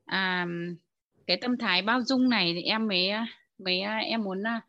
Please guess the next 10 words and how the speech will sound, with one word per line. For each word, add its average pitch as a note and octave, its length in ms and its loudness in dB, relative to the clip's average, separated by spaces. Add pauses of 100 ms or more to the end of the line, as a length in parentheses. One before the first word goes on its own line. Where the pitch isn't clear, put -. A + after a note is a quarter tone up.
(540)
à, G3 220 -2
muốn F#3+ 260 -2
chia B3 220 2
sẻ B3+ 80 0 (180)
và F#3 120 -4
cũng, A3 340 -4
à, G#3+ 140 0
muốn, G3 320 0
à, A3+ 240 0
cô A#3 220 2